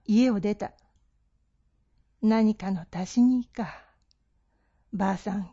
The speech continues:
金はあまりないだろうに、一体いくらくれたんだろ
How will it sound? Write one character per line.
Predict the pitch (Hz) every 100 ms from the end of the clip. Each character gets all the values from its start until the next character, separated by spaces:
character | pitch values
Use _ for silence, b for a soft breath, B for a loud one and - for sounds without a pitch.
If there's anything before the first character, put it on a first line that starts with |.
| _
金 | - 214 247
は | 254 233
あ |
ま | 226 254
り | 254
な | 240 285
い | 233
だ | 196
ろ | 196
う | 185
に、 | 202 208 _ _ _ _ _ -
一 | 240
体 | - 285 277
い | 302
く | 349
ら | 311
く | -
れ | 220 220
た | 220
ん | 208
だ | 196
ろ | 190